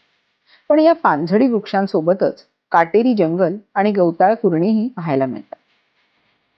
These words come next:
झाडांच्या विविधतेप्रमाणेच आपल्याला इथे पक्ष्यांच्याही बऱ्याच प्रजाती बघायला मिळतात. पन्नाच्या या जंगलात आम्हाला इंडियन पॅराडाईज फ्लायकॅचर याला बघण्याचा योग आला. उडताना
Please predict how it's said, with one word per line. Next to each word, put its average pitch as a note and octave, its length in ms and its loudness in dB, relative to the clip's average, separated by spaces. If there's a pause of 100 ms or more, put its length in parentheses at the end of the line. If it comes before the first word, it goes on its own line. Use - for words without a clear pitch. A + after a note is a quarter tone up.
(1120)
झाडांच्या G3+ 560 2
विविधतेप्रमाणेच G3 1120 -2 (260)
आपल्याला F3 360 2
इथे F3+ 380 -2 (180)
पक्ष्यांच्याही F3+ 760 -2
बऱ्याच F3 360 2
प्रजाती D#3+ 380 0
बघायला C3+ 300 -4
मिळतात. A2+ 320 -12 (1500)
पन्नाच्या G#3+ 500 0
या C#4+ 140 2
जंगलात F3 440 -2 (360)
आम्हाला F3 440 -2 (400)
इंडियन A3+ 380 4
पॅराडाईज F#3+ 500 2
फ्लायकॅचर F3 560 2 (160)
याला F3+ 180 2
बघण्याचा D#3 460 0
योग C3+ 260 0
आला. A#2+ 140 -4 (920)
उडताना A3+ 560 2